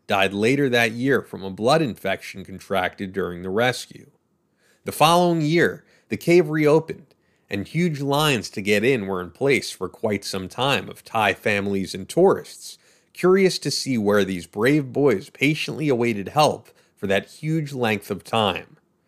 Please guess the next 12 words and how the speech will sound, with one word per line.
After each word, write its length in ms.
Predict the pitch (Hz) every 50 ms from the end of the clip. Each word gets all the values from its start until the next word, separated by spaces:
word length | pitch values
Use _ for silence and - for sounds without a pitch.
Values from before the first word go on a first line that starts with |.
| _ _ _ _ _ _ _
The 80 | 120
boys 340 | 104 110 127 147 160 165 156
returning 460 | 156 139 - - 147 139 135 123 110
safely 580 | 104 - - - 139 139 139 - - 143 147 139
made 220 | 131 117 110 101
world 460 | 98 98 101 127 160 180 185 175 160
news 340 | 160 160 165 170 170 156 135
everywhere 680 | 143 143 139 139 123 104 92 - - - - - _ _ _ _ _ _ _ _ _ _
and 160 | - 107 110
inspired 760 | 104 98 92 - - - - 143 147 156 160 160 160 156 147 127
millions 600 | 135 147 151 139 110 95 90 - - - - -
to 160 | - -